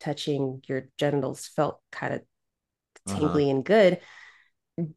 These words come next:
Speaker 1: did desire exist in this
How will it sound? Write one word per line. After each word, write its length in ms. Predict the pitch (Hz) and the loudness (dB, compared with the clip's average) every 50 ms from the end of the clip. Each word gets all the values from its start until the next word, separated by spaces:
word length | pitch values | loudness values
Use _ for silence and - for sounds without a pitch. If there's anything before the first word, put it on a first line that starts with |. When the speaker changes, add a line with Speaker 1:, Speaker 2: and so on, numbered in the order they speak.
| _ _ | _ _
Speaker 1:
did 420 | - 202 196 196 190 190 185 165 | 6 8 8 10 8 8 6 4
desire 680 | - 185 180 156 - - 175 180 185 185 185 180 175 165 | 2 0 -2 0 0 0 0 2 4 4 4 4 2 0
exist 720 | - 156 147 147 139 - 156 170 180 170 - - - - - | 0 -4 -6 -8 -12 -8 -6 -4 -4 -6 -8 -12 -16 -4 0
in 280 | 175 175 165 160 156 147 | 2 4 4 4 2 2
this 840 | 160 151 151 147 151 - - - - - - - - - - - | 0 -2 -2 -4 -6 -8 -10 -10 -10 -8 -10 -10 -12 -14 -16 -20